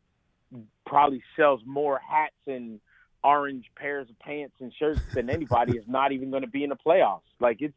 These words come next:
crazy to think he's not gonna be there. But, you know, you got somebody like Bryson DeChambeau and Brooks Koepka who are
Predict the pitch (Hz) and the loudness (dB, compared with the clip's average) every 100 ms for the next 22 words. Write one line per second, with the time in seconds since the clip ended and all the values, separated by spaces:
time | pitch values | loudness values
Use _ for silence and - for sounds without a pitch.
0 | _ _ _ _ - 185 196 170 170 131 | _ _ _ _ -2 2 2 -2 -8 -6
1 | 175 175 - 143 139 139 131 - 127 104 | -4 -4 -4 -8 -4 0 0 0 -6 -2
2 | 143 131 110 101 101 92 _ _ _ _ | -2 0 0 -2 -4 -10 _ _ _ _
3 | _ _ _ - 139 127 _ - 147 131 | _ _ _ 4 6 4 _ -8 -4 -2
4 | 147 170 147 165 151 139 131 127 104 127 | 2 2 2 -2 0 0 0 -2 -2 -4
5 | 135 139 123 131 127 139 120 110 143 127 | -4 -8 -10 -10 -8 -6 -4 2 4 4
6 | 110 117 _ _ _ _ - 120 107 131 | 0 -8 _ _ _ _ -4 -4 -2 -2
7 | 139 _ - 156 - 117 117 131 127 123 | -2 _ 0 0 0 0 2 0 -2 -2
8 | 113 110 _ _ _ _ _ - 123 120 | -6 -12 _ _ _ _ _ 2 4 4
9 | 117 110 | 0 -6